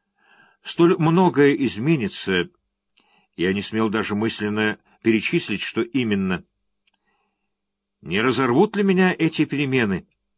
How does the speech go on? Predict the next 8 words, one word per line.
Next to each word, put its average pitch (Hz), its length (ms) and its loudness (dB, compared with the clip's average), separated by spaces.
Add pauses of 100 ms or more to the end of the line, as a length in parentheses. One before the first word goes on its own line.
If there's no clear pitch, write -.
(600)
Не 76 180 -8
растерзают 107 760 -2
ли 175 60 2
в - 80 -10
клочья? - 460 -4 (1900)
Сама-то 113 420 -2
Кристал 117 460 0
понимает, 113 720 -2